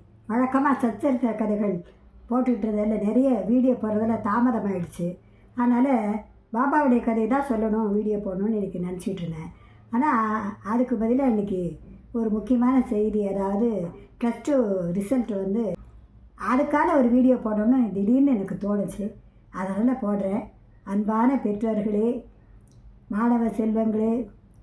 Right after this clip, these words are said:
மனமுருகி நான் நிஜமாவே உங்கள் மேல ஒரு அன்புனாலையும் பாசத்தினாலையும் தான் இந்த வீடியோ போடுறேன்.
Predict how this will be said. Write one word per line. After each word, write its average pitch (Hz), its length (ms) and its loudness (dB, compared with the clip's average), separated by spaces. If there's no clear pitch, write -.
மனமுருகி 214 460 0
நான் 208 280 0
நிஜமாவே 220 640 0
உங்கள் 220 200 2
மேல 220 280 0
ஒரு 190 200 -4
அன்புனாலையும் 240 680 4
பாசத்தினாலையும் 208 800 -2
தான் 226 180 0
இந்த 202 140 -2
வீடியோ 196 460 -2
போடுறேன். 180 400 -4